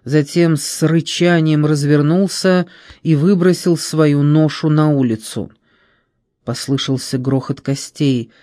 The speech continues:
взметнулась пыль. Это оказалась завёрнутая в ткань мумия. Отлично подойдёт для растопки. "Фу!"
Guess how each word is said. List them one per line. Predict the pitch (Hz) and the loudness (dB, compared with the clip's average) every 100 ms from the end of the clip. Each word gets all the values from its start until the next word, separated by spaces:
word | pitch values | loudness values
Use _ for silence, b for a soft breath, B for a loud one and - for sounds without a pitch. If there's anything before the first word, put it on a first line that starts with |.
| b b - | b b -8
взметнулась | 135 147 139 147 139 135 139 - | -2 0 0 0 0 0 -2 -6
пыль. | 135 117 90 _ _ _ _ _ _ _ _ _ _ | -4 -4 -6 _ _ _ _ _ _ _ _ _ _
Это | 190 196 185 | -4 0 0
оказалась | 165 147 156 190 202 190 - - - | 2 0 2 2 2 -2 -8 -16 -12
завёрнутая | 143 156 139 165 175 170 160 156 | 0 0 2 2 2 2 2 0
в | 147 | -2
ткань | - 156 151 151 | -4 0 2 2
мумия. | 156 143 117 90 - _ b b b b b b b b | 2 2 0 -4 -10 _ b b b b b b b b
Отлично | 143 143 175 208 - 208 | -4 2 2 2 2 2
подойдёт | 208 170 147 147 139 180 160 | 2 0 2 2 2 0 2
для | 139 160 | 2 4
растопки. | 160 - - 139 - - 110 78 _ _ _ _ _ _ | 2 -2 -2 -2 -4 -10 -12 -12 _ _ _ _ _ _
"Фу!" | _ - - - - 180 170 170 156 151 135 95 | _ -18 -16 -10 -2 2 6 6 6 6 4 -2